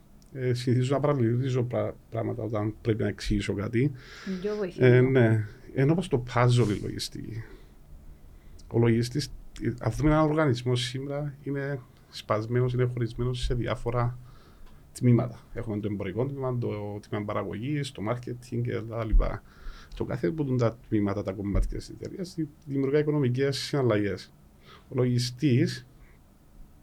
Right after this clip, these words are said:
Speaker 1: είναι υπεύθυνος στο να συλλέξει όλη την πληροφορήση, του τα κομμάτια πληροφόρησης, και να έρθει να τα βάλει όλα μαζί και να δημιουργήσει μια εικόνα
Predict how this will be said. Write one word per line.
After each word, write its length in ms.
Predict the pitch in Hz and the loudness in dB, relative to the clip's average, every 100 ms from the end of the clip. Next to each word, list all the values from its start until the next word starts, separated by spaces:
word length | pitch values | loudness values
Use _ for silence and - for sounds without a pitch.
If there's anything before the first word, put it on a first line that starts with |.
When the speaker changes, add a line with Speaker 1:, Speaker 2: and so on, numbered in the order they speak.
| - - - - - - | -20 -20 -20 -20 -12 2
Speaker 1:
είναι 240 | 143 151 | 4 6
υπεύθυνος 880 | 147 160 151 - 123 107 139 170 - - | 6 2 2 -2 0 2 0 -2 -12 -20
στο 240 | - - 123 | -18 -4 -2
να 60 | |
συλλέξει 420 | 117 113 151 - | -2 -4 -4 -4
όλη 140 | 180 170 | -2 -2
την 220 | 143 120 | 0 0
πληροφορήση, 760 | 117 104 - 101 85 - 156 - - - - - - - - | 0 -2 -4 -6 -6 -6 -8 -8 -18 -20 -20 -20 -20 -20 -8
του 120 | 123 | -2
τα 120 | 123 120 | 2 4
κομμάτια 600 | 117 113 113 - - 113 | 2 2 -2 -4 -4 -4
πληροφόρησης, 880 | 110 101 101 - - 104 165 196 - - - - - - | -2 -6 -4 -6 -6 -8 -8 -8 -16 -20 -20 -20 -20 -20
και 120 | - 151 | -4 -2
να 60 | |
έρθει 220 | 170 - | -2 0
να 80 | 185 | 2
τα 120 | 151 | 4
βάλει 180 | 131 147 | 2 2
όλα 200 | 147 147 | -2 0
μαζί 300 | 113 113 143 226 - - - | -2 -2 -4 -6 -8 -20 -4
και 100 | 160 | 0
να 20 | |
δημιουργήσει 420 | 151 151 156 170 | 2 0 0 0
μια 200 | 170 165 | 2 2
εικόνα 360 | 151 160 190 | 2 0 0